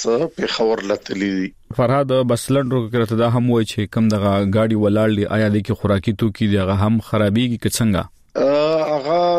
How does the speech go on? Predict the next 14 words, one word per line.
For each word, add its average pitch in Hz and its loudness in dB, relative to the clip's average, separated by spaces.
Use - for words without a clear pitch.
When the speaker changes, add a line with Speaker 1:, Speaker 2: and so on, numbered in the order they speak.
Speaker 1:
بالکل 170 -2
دا 143 0
ورځ 135 0
دوه 139 0
چې 127 -2
ګزاره 123 0
وشوه، 143 -4
موږ 131 -2
چې - -12
پرون 127 0
هغې 120 0
ډریورانو 117 0
سره 113 -4
خبرې 120 -2